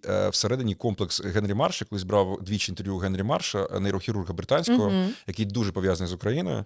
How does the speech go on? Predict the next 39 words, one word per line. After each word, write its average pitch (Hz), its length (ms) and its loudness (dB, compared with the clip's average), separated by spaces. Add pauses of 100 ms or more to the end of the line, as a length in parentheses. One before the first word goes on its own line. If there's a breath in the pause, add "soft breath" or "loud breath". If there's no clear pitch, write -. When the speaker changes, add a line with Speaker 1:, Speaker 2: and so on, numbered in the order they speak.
Speaker 1:
Я 110 200 4
у 120 40 4
нього 113 220 0
брав 104 320 6
інтерв'ю 101 320 0
чотири 104 300 0
роки 98 220 0
тому, 95 200 -2
коли 95 180 -2
він 90 80 -2
приїжджав. 92 500 0
Він 90 160 -2
ще - 180 -2
був, 90 500 -8
е, 90 640 -4 (360)
як 98 220 -2
лікар. 90 280 -8 (320 soft breath)
І 107 80 -2
от 120 220 -2
нещодавно 123 440 2
він 110 120 2
приїжджав 101 280 -2
вже 98 120 -2
як 92 100 -2
пацієнт. - 540 -6 (240)
У 92 40 -2
нього 92 200 0
онкологія, 127 580 -2 (320 loud breath)
і 98 100 -2
за 90 100 -2
великим 107 260 -2
рахунком 110 540 -2
він, 101 560 -2
людина, 107 240 0
яка 98 160 0
оперував 101 640 2 (100)
сотні 107 680 2
пацієнтів 90 880 -4
з 85 280 -6